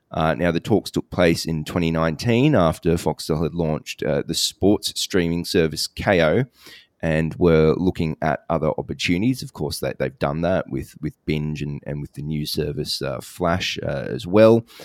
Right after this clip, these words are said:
Uh, talks were said to include, uh, the former C E O of, of Nine, who, of course, was then the C E O, Hugh Marks,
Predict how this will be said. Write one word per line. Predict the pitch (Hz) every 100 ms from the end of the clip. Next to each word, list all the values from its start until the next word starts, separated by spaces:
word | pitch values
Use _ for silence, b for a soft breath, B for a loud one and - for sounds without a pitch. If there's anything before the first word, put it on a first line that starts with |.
| B B -
Uh, | 98 110 92 107 -
talks | 170 143
were | 143
said | 131 - 151
to | - 135
include, | 123 - 127 131 127 127 120
uh, | 110 101
the | 98
former | - - 131 127 113
C | 113 - 123 117 113
E |
O | 113 113 113 98
of, | 90 -
of | 90 85
Nine, | 98 107 107
who, | 80
of | 80
course, | - 85 82 -
was | 80 80 -
then | 85 90 87
the | 90
C | - 85 87
E |
O, | 104
Hugh | 113 101 82
Marks, | 92 110 110 -